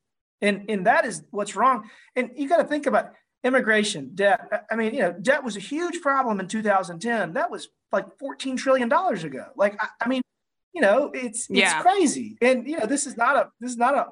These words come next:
Speaker 1: R or a D problem. This is a United States of America problem.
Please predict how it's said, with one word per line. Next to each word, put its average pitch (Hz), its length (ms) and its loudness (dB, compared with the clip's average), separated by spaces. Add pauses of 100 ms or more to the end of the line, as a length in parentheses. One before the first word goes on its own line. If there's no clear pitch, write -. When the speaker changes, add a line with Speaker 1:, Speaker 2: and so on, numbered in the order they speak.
(320)
Speaker 1:
R 214 400 0
or 180 100 0
a 139 180 -10
D 208 200 -2
problem. 147 440 -6
This 240 160 -4
is 196 80 -6
a 175 60 -6
United 180 400 -2
States 214 260 -2
of 160 60 -8
America 214 460 0
problem. 120 400 -14